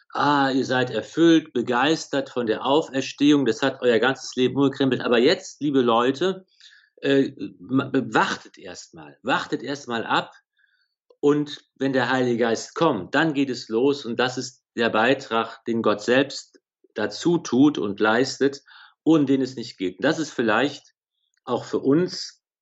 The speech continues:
ein guter, <clears throat> ein guter Hinweis, dass wir eben auch auf der einen Seite uns einbringen sollen, Ideen haben sollen, ähm, und, und, und, äh, ja, neue Wege beschreiten sollen, aber eben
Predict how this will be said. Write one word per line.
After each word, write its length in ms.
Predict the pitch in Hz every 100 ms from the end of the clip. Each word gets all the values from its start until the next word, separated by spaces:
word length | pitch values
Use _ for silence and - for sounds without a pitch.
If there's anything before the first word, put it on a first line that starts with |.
| _ _ _ _ _ _ -
ein 220 | 120 110
guter, 600 | 123 156 147 135 127 127 - - -
<clears throat> 360 | - - 196
ein 220 | 123 135 131
guter 260 | 165 131
Hinweis, 800 | 113 185 185 117 104 151 - - _ _ _
dass 180 | 127 127
wir 200 | 139 160
eben 320 | 131 127 127 123
auch 340 | 127 143 -
auf 140 | 127
der 180 | - 110
einen 260 | 139 170 151
Seite 480 | 117 120 123 127 107
uns 520 | 120 110 - - _
einbringen 640 | 117 139 185 156 156 147
sollen, 360 | 120 139 135 117
Ideen 540 | 104 95 135 170 156
haben 340 | 131 123 123 123
sollen, 540 | 117 117 117 113 76 _ - - - -
ähm, 340 | 113 110 95 - 76
und, 280 | 113 104
und, 260 | - 104 98
und, 360 | 110 101 101 -
äh, 300 | 104 95 82 - - _ _
ja, 420 | - 120 107 90 - 69 76 82 -
neue 340 | 113 131 104
Wege 280 | 131 156 135
beschreiten 540 | 117 - 104 104 107
sollen, 240 | 95 117 117
aber 240 | 117 -
eben 360 | 135 120 120